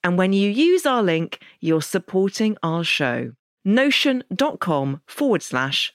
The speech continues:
fail. This season of How to Fail with Elizabeth Day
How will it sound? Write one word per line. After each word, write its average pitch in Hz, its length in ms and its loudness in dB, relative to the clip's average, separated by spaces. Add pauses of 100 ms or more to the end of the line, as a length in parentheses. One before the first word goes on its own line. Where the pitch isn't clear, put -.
fail. - 540 -6 (1300)
This 311 200 6
season 277 320 4
of 196 80 2
How 208 200 4
to 202 120 -2
Fail 202 260 6
with 190 140 2
Elizabeth 185 380 0
Day 180 380 2